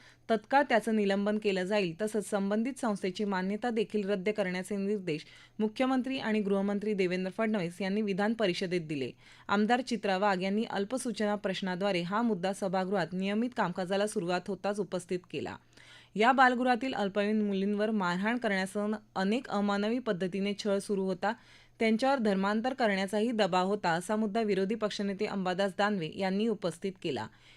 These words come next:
या प्रकरणी चौकशी करण्यासाठी तीन वरिष्ठ महिला पोलीस निरीक्षकांची समिती स्थापन केली असून त्यांनी या बालगृहाला भेट दिली. अनेक पीडित मुलींची चर्चा करून या प्रकरणाची संपूर्ण माहिती घेतली आहे. उद्या ही समिती आपला अंतिम अहवाल देणार आहे.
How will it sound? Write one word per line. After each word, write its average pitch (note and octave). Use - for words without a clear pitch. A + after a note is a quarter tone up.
या A3
प्रकरणी B3
चौकशी G#3+
करण्यासाठी G3+
तीन A3+
वरिष्ठ G#3
महिला G3
पोलीस F#3+
निरीक्षकांची G3+
समिती F#3
स्थापन F#3
केली F3
असून F#3+
त्यांनी G#3+
या B3
बालगृहाला G#3
भेट F3+
दिली. F#3
अनेक A3+
पीडित A3
मुलींची G#3
चर्चा G3
करून G#3
या G3
प्रकरणाची F#3+
संपूर्ण G#3
माहिती G#3+
घेतली F#3
आहे. D3
उद्या A3
ही C#4+
समिती A#3+
आपला G#3+
अंतिम G3+
अहवाल G3+
देणार F#3
आहे. G3